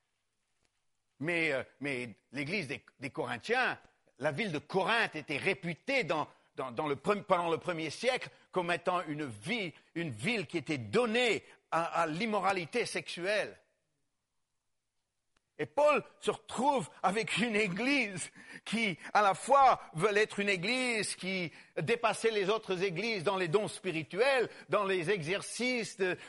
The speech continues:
des dons de l'esprit. Et à côté, Paul devait gérer des situations sexuelles dans la vie de l'église,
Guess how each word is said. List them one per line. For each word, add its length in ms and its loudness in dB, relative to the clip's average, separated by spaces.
des 160 -2
dons 200 2
de 80 -2
l'esprit. 580 0
Et 100 0
à 60 0
côté, 520 2
Paul 300 6
devait 300 0
gérer 520 4
des 140 -2
situations 840 2
sexuelles 580 2
dans 160 4
la 100 8
vie 220 2
de 60 -2
l'église, 720 0